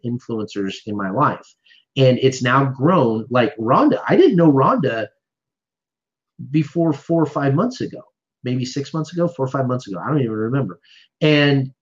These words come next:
she was introduced to me by a buddy, John Mayhew. He was on the show as well. And now I am just going out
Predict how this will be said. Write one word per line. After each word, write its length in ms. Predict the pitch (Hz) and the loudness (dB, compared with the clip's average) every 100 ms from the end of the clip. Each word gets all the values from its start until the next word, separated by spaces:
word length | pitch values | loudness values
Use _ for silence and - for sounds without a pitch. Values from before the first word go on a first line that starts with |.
| _ 170 _ _ 170 | _ -20 _ _ -12
she 240 | 139 - | -6 -2
was 160 | 214 196 | 0 0
introduced 600 | 175 170 143 160 202 - | 0 2 2 0 -2 -2
to 120 | 156 | -2
me 320 | 123 120 131 135 | -2 -2 -4 -6
by 260 | 123 123 131 | -4 0 0
a 80 | |
buddy, 260 | 123 120 131 | 0 -2 -2
John 320 | 127 120 127 | -2 -2 -2
Mayhew. 380 | 143 208 - 175 | 0 -2 -4 -10
He 160 | - 120 | -6 -2
was 160 | 135 | -2
on 160 | 127 127 | -2 -4
the 60 | 127 | -4
show 240 | 131 120 | -6 -6
as 100 | 117 | -6
well. 320 | 196 202 - _ - - _ | -6 -6 -8 _ -20 -20 _
And 400 | 170 160 156 151 - | 0 2 4 2 0
now 640 | 156 156 208 208 170 156 - - | 0 4 4 4 4 2 -2 -4
I 220 | 143 226 | 0 2
am 200 | 247 180 | 4 2
just 240 | 139 139 - | 2 0 0
going 280 | 143 139 | -2 -2
out 240 | 123 123 | -2 -6